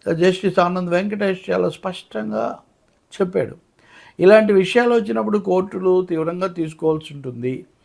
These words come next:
అనాల్సినవన్నీ అనేసి, చేయాల్సినటువంటి,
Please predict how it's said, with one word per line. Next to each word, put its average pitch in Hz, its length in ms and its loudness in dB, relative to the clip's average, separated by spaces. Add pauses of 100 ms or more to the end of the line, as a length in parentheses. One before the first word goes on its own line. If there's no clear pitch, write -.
(320)
అనాల్సినవన్నీ 214 840 2
అనేసి, 175 600 -2 (2000)
చేయాల్సినటువంటి, 196 1400 4